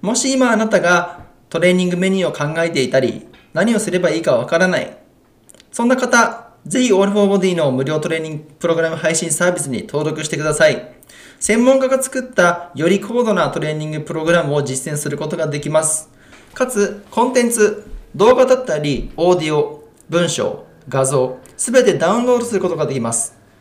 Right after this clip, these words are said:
また、各プログラムでピーディーエフファイルをダウンロードすることができますので、オンラインだと少し億劫だなと感じる方は、ぜひ無料登録していただけると、ピーディーエフはダウンロードすることができます。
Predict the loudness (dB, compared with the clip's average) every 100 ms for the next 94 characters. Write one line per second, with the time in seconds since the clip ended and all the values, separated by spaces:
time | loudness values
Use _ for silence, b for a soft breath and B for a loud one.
0 | b b -4 -2 0 0 0 -2 -2 0
1 | 0 2 0 0 0 -2 -2 -6 -12 -4
2 | -2 2 2 2 0 -2 0 2 0 0
3 | -2 -2 -4 -4 -4 -4 -4 -4 -6 -4
4 | -4 -4 -6 -4 -4 -4 -10 -10 -2 0
5 | 0 0 0 -2 -4 -6 -4 -4 -4 -2
6 | 0 2 0 -2 -6 -4 -4 -4 -4 0
7 | 0 -2 B B B -2 0 0 2 0
8 | 0 0 0 -2 -6 -6 -2 -2 -4 0
9 | 2 2 B B -4 -2 0 -2 -2 -2
10 | -2 0 0 0 -4 -4 -2 0 0 0
11 | -2 -4 -10